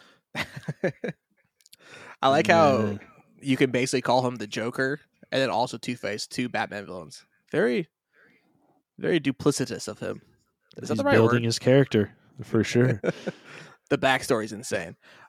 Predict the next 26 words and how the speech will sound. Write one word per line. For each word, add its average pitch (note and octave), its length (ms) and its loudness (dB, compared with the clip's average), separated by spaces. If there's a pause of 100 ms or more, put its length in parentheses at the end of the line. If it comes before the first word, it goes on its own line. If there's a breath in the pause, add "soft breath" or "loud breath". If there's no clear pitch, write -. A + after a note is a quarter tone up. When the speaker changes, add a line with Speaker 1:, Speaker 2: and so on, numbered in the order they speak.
Speaker 1:
Um, C3 300 0
Speaker 2:
Becoming C3 340 2
more C3 160 4
marketable C3 640 10 (140)
because A#2+ 320 8
he C#3+ 80 8
Speaker 1:
<laughs> A2 220 2
Speaker 2:
doesn't C3 300 8
do C3+ 100 6
shit D#3 200 10
on D3 120 10
the C3 80 4
football B2 360 10
field, A2 360 8
so A2+ 100 0
you A2 180 4
gotta A#2+ 140 4
fucking C3+ 460 4
spice A#2+ 440 6
things C3 320 2
up C#3+ 200 8
a B2+ 40 12
little A2+ 220 10
bit. A2 240 6
Speaker 1:
<laughs> - 1000 0
Speaker 2:
Um, A#2 1080 8